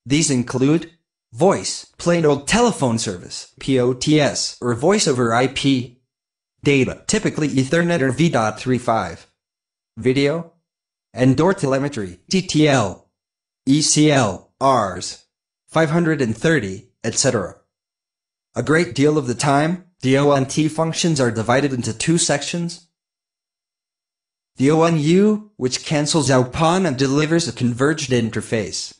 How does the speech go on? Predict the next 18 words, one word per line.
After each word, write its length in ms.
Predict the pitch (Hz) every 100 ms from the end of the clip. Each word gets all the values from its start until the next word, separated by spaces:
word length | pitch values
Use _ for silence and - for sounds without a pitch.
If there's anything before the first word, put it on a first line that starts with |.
| _
such 260 | - - 131
as 120 | 120
X 280 | 139 - -
D 180 | 180 196
S 180 | 185
L 140 | 175 196
or 80 | 156
multi-service 840 | 156 180 151 127 - 170 127 -
Ethernet, 600 | 127 131 139 98 107 - _ _
toward 280 | - 143 143
the 100 | 139
subscriber, 920 | 135 135 - - 170 180 160 180 185 _ -
and 200 | 123 117
network 420 | 123 - 123 -
termination 640 | - 143 127 120 123 160
equipment, 720 | 135 - 185 196 113 113 - -
N 240 | 160 160
T, 540 | 131 151 165 117 85